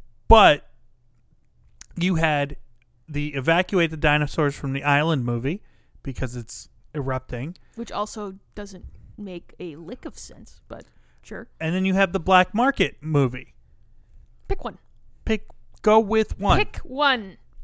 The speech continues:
Speaker 2: Child soldiers, possession. You got all kinds of shit you can pick from, guys. Fucking pick one.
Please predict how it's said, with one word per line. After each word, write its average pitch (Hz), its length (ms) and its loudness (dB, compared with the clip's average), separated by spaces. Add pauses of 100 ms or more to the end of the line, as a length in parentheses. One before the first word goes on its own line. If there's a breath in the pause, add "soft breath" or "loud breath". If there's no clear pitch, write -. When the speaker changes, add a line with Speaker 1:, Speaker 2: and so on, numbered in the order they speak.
(2750)
Speaker 2:
Child 339 360 4
soldiers, 359 1040 0 (240)
possession. 330 880 2 (140)
You 285 120 -2
got 311 160 6
all 359 340 10
kinds 370 320 2
of 392 60 2
shit 302 220 0
you 370 60 0
can 320 140 -2
pick 440 200 2
from, 359 220 2
guys. 285 480 6 (360 soft breath)
Fucking 262 600 -2
pick 311 280 2
one. 247 320 0